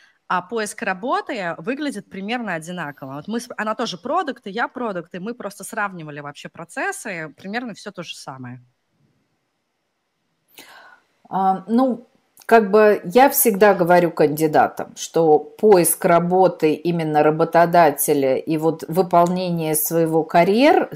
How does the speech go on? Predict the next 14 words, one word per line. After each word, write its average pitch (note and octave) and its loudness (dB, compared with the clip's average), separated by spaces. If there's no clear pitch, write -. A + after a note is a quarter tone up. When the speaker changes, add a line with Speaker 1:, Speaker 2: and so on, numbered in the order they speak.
Speaker 2:
карьерной C#4+ 2
задачи – D#3 0
это G#3 2
один F3 0
вопрос. - -8
А, D3+ 2
релокация, G3 6
оформление F#3+ 2
документов F3 -2
и E3 2
переезд, G3 0
это G#3+ 0
другой G#3 4
вопрос. - -4